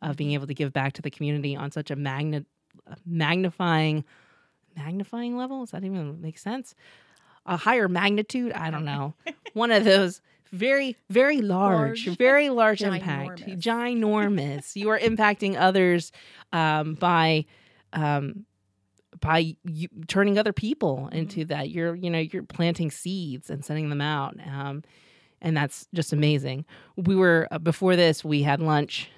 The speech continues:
Speaker 1: um, 'cause we always look for reasons to do things like that. <laughs> And one of the things that I was telling Wilda is that we were, uh, I was at a networking event, and this happens actually fairly frequently when people hear that I worked for a company called Leadership Arts Associates.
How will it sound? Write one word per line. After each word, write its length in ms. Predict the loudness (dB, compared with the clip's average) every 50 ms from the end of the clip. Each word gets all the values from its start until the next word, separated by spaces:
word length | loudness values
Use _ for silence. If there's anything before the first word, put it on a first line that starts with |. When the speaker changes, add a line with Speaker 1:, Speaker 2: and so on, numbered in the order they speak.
| -20 -12 -6
Speaker 1:
um, 360 | -4 -2 -2 -2 -4 -6 -10 -12 -14 _ _ _
'cause 320 | -4 -4 -4 -2 -4 -8 -12 -16 -20 -8 -2
we 80 | 0
always 220 | 0 2 0 0 -2
look 120 | -8 -8
for 120 | -8 -8 -8
reasons 340 | -6 -6 -6 -8 -8 -8 -10
to 80 | -10 -10
do 140 | -8 -8
things 200 | -8 -8 -8 -6
like 120 | -8 -6 -2
that. 240 | -2 -2 0 0 -2 -4 -4 -6 -10 -14 -14 -14 -14
<laughs> 300 | -18 -20 -20 -20 -16 _
And 480 | -2 0 0 2 2 0 0 -2 -6 -8 -10 _
one 200 | 0 2 2 4
of 60 | 4
the 40 | 2
things 120 | 0 0
that 160 | 0 0 0 0
I 80 | 0
was 160 | 0 -2 -4
telling 360 | -4 -4 -2 0 0 2 2 2
Wilda 420 | 2 2 2 4 4 4 4 4
is 140 | 0 -2 0
that 280 | 2 4 4 4 4 2 _ _ _ _ _ _ _ _ _ _ _ _ _ _ _ -20 -20 -20 _ _ -6
we 200 | -2 0 2 2
were, 420 | 2 4 4 4 4 2 0 -2 -4 _ _ _ _ _ _ _ _
uh, 120 | -6 -4 0
I 80 | 2 4
was 120 | 4 4
at 80 | 4 4
a 20 |
networking 400 | 4 2 2 2 0 -2 0 -2 -2
event, 320 | -2 0 0 -2 -2 -2
and 120 | 0 0 0
this 100 | 4 6
happens 300 | 6 6 6 6 4 2
actually 260 | 2 2 0 -2 -2
fairly 280 | 0 0 0 0 0
frequently 460 | 0 -2 -4 -2 -2 -4 -4 -2 -2 -2
when 100 | -2 -2
people 260 | -2 -2 -2 0 -2
hear 280 | -2 0 0 2 2 2
that 200 | 2 2 0 0
I 140 | 0 0 0
worked 220 | 0 -2 -4 -6
for 140 | -4 -2 -2
a 40 | 0
company 300 | 0 -2 -4 -2 -6 -6
called 180 | -4 -4 -4 -2
Leadership 340 | -2 -2 -2 -2 0 4
Arts 200 | 4 6 6 4
Associates. 600 | 0 0 2 2 2 2 2 2 2 0 -2 -6